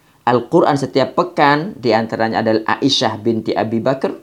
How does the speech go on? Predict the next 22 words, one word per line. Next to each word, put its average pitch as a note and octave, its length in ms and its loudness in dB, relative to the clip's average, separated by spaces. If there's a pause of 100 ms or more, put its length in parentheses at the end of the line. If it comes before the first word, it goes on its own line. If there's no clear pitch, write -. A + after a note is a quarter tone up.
(400)
Uthman A#2+ 480 -2
bin A2 160 0
Affan, D#3+ 560 -2
Abdullah A2+ 480 2
bin G#2+ 160 -4
Mas'ud, D3+ 640 2
Tamim A#2 320 -2
Ad-Dari, C#3 800 0
Zaid A2+ 320 0
bin A2+ 160 0
Thabit, A#2 800 -2 (560)
eh, G#2+ 240 0
Ubay A2+ 320 4
bin B2+ 240 0
Ka'ab, - 560 0
dan B2+ 160 2
sahabat-sahabat B2+ 720 0
lainnya. D#3+ 480 2 (160)
Ini C#3 160 0
dari C3+ 160 4
generasi C3+ 400 2
sahabat. C3 560 -2